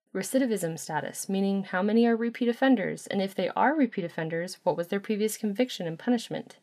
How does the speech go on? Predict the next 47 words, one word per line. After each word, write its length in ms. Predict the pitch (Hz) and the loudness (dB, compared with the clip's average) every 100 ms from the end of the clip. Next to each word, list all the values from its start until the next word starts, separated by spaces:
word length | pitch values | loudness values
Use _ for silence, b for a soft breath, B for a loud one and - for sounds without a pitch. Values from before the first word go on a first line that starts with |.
| _ _ _ | _ _ _
what 200 | - 247 | -2 -2
role 220 | 247 269 262 | 4 6 6
they 120 | 240 | 2
played 300 | - 190 180 | 2 0 0
in 80 | 180 | -2
the 80 | |
trafficking 460 | 170 175 175 - 170 | -2 -2 -2 -4 -6
hierarchy. 640 | - 190 165 - - - - | 0 2 2 -2 -8 -12 -14
For 140 | - 240 | 0 2
example, 560 | 196 175 160 170 220 _ | 2 -2 0 -2 -2 _
were 100 | 190 | 0
they 80 | 165 | 0
freelancers, 800 | - 175 180 240 294 320 311 - _ | 0 0 2 2 0 -2 -4 -14 _
or 80 | 208 | 0
did 140 | 208 190 | 0 0
they 80 | |
work 280 | 180 175 226 | 2 2 2
for 140 | - 202 | -2 0
organized 500 | 185 185 180 170 - | 2 2 0 -4 -4
crime? 460 | 160 151 220 254 _ _ | -2 2 2 0 _ _
Were 140 | 208 202 | 0 2
they 140 | 185 | 4
low-level 480 | 180 196 226 220 226 | 6 6 6 2 0
traffickers, 580 | - 220 - 254 254 - | 2 0 2 0 0 -2
such 220 | 202 175 | -6 -4
as 200 | 170 - | -4 -6
recruiters 560 | 160 - 208 226 254 | -12 -2 0 4 4
or 100 | 214 | 2
transporters, 800 | - - 175 196 - 233 247 240 | -2 -4 -2 -2 0 2 4 4
who 60 | 220 | 2
may 140 | 196 | 2
not 200 | 208 220 | 4 4
have 120 | 202 190 | 2 0
even 300 | 185 175 160 | -2 -2 0
known 260 | 156 180 | 0 2
the 80 | 185 | 0
extent 400 | - - 165 202 | -4 -2 -2 -2
of 80 | 190 | -4
what 140 | 202 | -2
they 80 | 233 | 0
were 100 | 233 | 0
doing, 380 | 233 254 269 277 - | 4 6 6 2 -2
or 80 | 214 | 0
were 180 | 196 | 2
they 140 | 208 220 | 2 0
fully 300 | - 208 180 | 0 -2 0
aware? 400 | 160 151 202 | 0 0 -2